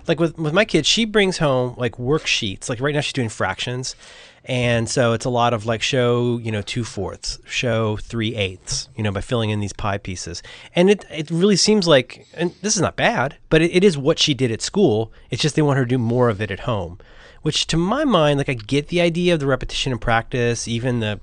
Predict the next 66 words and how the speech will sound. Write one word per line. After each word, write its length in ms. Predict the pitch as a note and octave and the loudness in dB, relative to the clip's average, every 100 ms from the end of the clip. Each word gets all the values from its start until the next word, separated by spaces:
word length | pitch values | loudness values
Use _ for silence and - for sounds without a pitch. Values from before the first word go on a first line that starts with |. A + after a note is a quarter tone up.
| - | -10
kind 200 | - A2 | -8 -6
of, 100 | G2+ - - - - - | -8 -14 -16 -18 -18 -10
you 100 | - | -2
know, 80 | B2 | -2
primacy 380 | G#2 D3 C#3 D#3 | 4 4 4 2
and 100 | A#2+ | 4
recency 360 | D3+ E3 D#3+ D#3+ | 6 4 2 0
thing 240 | - D3 | 2 2
of 60 | B2 | 2
trying 240 | - C3+ | 2 2
it 60 | B2 | 0
in 80 | A2 | -2
different 240 | A2 - | -4 -4
places. 340 | - E3 D#3 D#3 | 0 0 2 0
I, 60 | |
I 40 | D3+ | -2
can 280 | - - D3 | -2 -6 -4
get 180 | D3 G#2+ | -2 0
all 260 | A2+ C3+ | 2 2
of 80 | A2+ | 2
that. 280 | G#2 G2 F#2+ - - - | 0 0 -2 -10 -12 0
But 160 | D#3 D3 D3 | 0 0 2
this 200 | F#3+ G#3 | 4 4
is 140 | G#3+ | 0
one 300 | C3+ C#3+ D#3 | 2 4 6
of 80 | F3+ | 6
those 220 | E3 C3+ | 4 4
few 220 | - D3 D3+ | 2 2 4
legacy 400 | C3+ C3 - B2+ | 2 0 -2 -4
things 340 | - A#2 G2 | -2 -2 -2
that 80 | - | -4
feels 340 | - - C3 | -2 0 2
like 80 | B2 | 0
something 280 | - A2+ A#2 | -2 -2 -4
from 160 | - - | -8 -4
our 180 | G2+ C3 | -2 0
childhood 480 | D#3+ D#3 F3+ F#3+ - - - - | 2 2 2 0 -4 -10 -8 4
where 220 | G#3 G3+ | 6 6
really, 320 | G#3+ B3+ G2+ | 2 0 2
legitimately, 500 | B2 A#2+ B2+ A2 A2 | 0 4 4 2 -2
school 360 | - - D3+ B2 | -4 2 2 4
was 120 | G#2+ | 0
about 160 | G#2 | -2
teaching 240 | - A2 G2+ | -2 -4 -6
you 80 | F2 | -8
to 60 | |
follow 240 | - F2+ F2+ | -8 -8 -8
rules. 340 | F2+ E2 - | -10 -12 -8
And 80 | B2+ | -2
it 40 | |
was 80 | C3 | 0
about 160 | B2+ B2 | 2 2
teaching 260 | C3 - | 0 -2
you 160 | A#2+ G#2 | -4 -4
to, 160 | - A#2+ | -4 -6
like, 260 | G#2 - - - | -6 -8 -12 -10
habituate 540 | G#2+ A2+ - A2+ F2+ | -4 -4 -2 -6 -6
yourself 400 | G#2 - F2 - | -8 -8 -8 -8
to 80 | G2+ | -10
certain 320 | - A#2+ G2 | -8 -8 -8
kind, 180 | - G2 | -10 -4
you 140 | C3+ | 2
know 60 | F#3+ | 4
what 40 | |
I 40 | G3 | 6
mean? 240 | F3 F3+ | 4 2